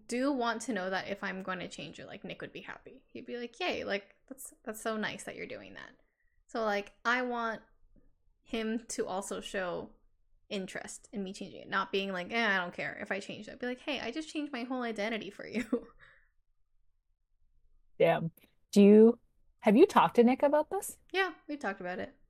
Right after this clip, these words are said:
Speaker 2: What are his, his thoughts on it?
Speaker 1: He said it's completely up to me.
Speaker 2: Mm.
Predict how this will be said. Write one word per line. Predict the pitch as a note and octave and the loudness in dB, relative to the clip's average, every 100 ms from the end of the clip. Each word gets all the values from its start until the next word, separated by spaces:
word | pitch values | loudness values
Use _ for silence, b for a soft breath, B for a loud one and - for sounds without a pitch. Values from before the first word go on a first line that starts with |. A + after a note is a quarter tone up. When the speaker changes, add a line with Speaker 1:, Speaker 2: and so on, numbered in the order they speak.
| _ _ - - _ _ _ _ | _ _ -20 -20 _ _ _ _
Speaker 2:
What | G#3+ G#3+ | 2 6
are | B3 | 6
his, | F#3 G#3 | 6 2
his | - G#3 G3 | 2 2 2
thoughts | - - - | 0 -2 -4
on | - A3+ | -10 -10
it? | - - - _ _ _ - | -14 -20 -20 _ _ _ -6
Speaker 1:
He | C#4 | -4
said | C#4 A#3+ - | -2 -6 -6
it's | G#3+ | -8
completely | A3+ B3+ C#4+ C4 | -4 -2 0 0
up | A#3+ | -2
to | - | -6
me. | G3+ G2 G#3 _ _ _ _ _ _ _ _ F3 | -8 -10 -14 _ _ _ _ _ _ _ _ -4
Speaker 2:
Mm. | E3 | -4